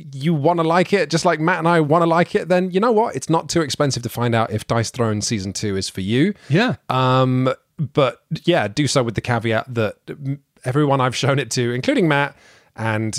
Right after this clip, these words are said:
Speaker 1: uh, Kylie and, yeah, <laughs> and a couple of other people, our friend Clark, have come away being like, "Yeah, it's all right."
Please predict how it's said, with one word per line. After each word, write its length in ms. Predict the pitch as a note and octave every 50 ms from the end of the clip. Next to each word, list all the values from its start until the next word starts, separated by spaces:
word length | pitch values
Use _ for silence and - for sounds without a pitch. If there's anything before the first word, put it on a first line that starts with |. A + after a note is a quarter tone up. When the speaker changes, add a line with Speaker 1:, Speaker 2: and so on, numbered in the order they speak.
| - -
Speaker 1:
uh, 300 | - A2+ A2 G#2 G2+ G2 -
Kylie 520 | - - E3 D#3+ D3+ C#3+ C#3 C#3 C3 C#3 -
and, 400 | - A2 A2 A2 G#2+ G#2 B2 - -
yeah, 540 | - - D#3+ D3 C3 C#3+ C#3+ A#2 A#2 A#2 - -
<laughs> 20 |
and 260 | G3 F3 C#3+ B2+ - -
a 40 | -
couple 180 | - - C3+ C#3
of 80 | B2
other 80 | C3 A#2+
people, 280 | G#2+ B2+ B2 - B2+ C3
our 120 | A#2 -
friend 200 | - A2 G2+ G2
Clark, 360 | - - D#3+ D3+ C#3 A#2 - - - - - - - - _ _ _
have 300 | - - C3 C#3+ C#3 B2
come 160 | - D3 D3
away 140 | D3 C3+ C3+
being 160 | B2 C#3 C3
like, 140 | B2 C3 -
"Yeah, 100 | E3 F3
it's 160 | C3+ - -
all 60 | G#2 F#2+
right." 220 | A#2+ F3 -